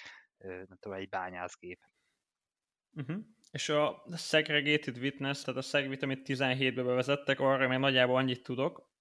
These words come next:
Speaker 2: hogy, ö, valamilyen adatot nem a blokkban tárol, hanem azon kívül, vagy valamilyen külső részen, és hogy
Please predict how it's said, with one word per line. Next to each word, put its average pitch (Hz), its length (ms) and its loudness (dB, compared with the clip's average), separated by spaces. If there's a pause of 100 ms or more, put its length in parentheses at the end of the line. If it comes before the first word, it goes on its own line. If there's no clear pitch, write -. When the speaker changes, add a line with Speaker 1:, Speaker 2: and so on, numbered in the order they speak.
Speaker 2:
hogy, 127 340 0
ö, 127 380 0 (580)
valamilyen 135 420 6
adatot 131 580 0
nem 127 120 0
a 120 80 0
blokkban 135 520 -2
tárol, 127 420 2
hanem 123 160 0
azon 123 300 0
kívül, 127 480 -2
vagy 120 180 -2
valamilyen 120 480 -2
külső 131 480 -4
részen, 127 340 -4
és 123 180 -6
hogy 127 200 -4